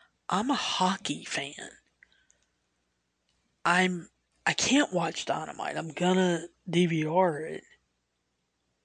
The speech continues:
But I'm sure not gonna miss Rampage because I want to get caught up. I want to see this match they're doing,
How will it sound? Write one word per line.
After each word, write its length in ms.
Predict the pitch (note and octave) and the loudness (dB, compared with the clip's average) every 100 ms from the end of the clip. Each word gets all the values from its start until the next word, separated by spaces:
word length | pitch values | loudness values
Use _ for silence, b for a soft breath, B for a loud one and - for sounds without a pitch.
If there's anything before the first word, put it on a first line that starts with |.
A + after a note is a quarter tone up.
| _ _ | _ _
But 380 | F#3+ F3 F3 A#3+ - - _ _ _ - | -2 4 6 4 0 -20 _ _ _ 0
I'm 220 | F3 E3+ | 2 4
sure 680 | - - B3 A3+ A3+ G#3 - | 6 6 8 6 4 -2 -2
not 280 | F3+ F3 E3 | 0 0 0
gonna 260 | E3+ E3 D#3+ | -4 -4 -4
miss 800 | D#3 F3+ E3+ D#3 D3+ - - - b b b b _ | -2 0 0 0 -4 -6 -6 -10 b b b b _
Rampage 1120 | E3+ F3+ A#3 B3 G3+ E3+ D3 D3 D3 - - - _ _ _ _ _ _ _ _ _ _ | 0 4 6 4 2 2 2 -2 -6 -6 -6 -8 _ _ _ _ _ _ _ _ _ _
because 1080 | F3 F3 - F3 E3 D#3+ D#3+ D#3+ D#3+ - - _ _ _ _ _ _ _ _ _ _ | 2 2 4 4 6 6 6 4 0 -6 -10 _ _ _ _ _ _ _ _ _ _
I 480 | D#3+ F3 F3+ F#3 D#3+ - - | 6 8 8 6 2 -6 -10
want 300 | E3+ F#3 - | -2 -2 -2
to 100 | D#3+ | -4
get 160 | E3 | -6
caught 280 | - E3 D#3 | -2 -4 -2
up. 420 | D#3 E3+ D#3+ - E3 | 2 2 2 0 -6
I 80 | |
want 360 | D#3+ D#3+ D#3+ - | -6 -4 -4 -6
to 120 | - | -6
see 680 | - - D#3 D3+ D#3 D3+ D3+ _ | -4 -2 -2 -2 -2 -4 -6 _
this 280 | E3 D3 - | -6 -4 -2
match 440 | D#3 D#3+ D#3 - | 0 0 0 -2
they're 140 | - D#3 | -4 -6
doing, 520 | D3 D3+ D#3 D3+ D3+ | -8 -10 -10 -14 -16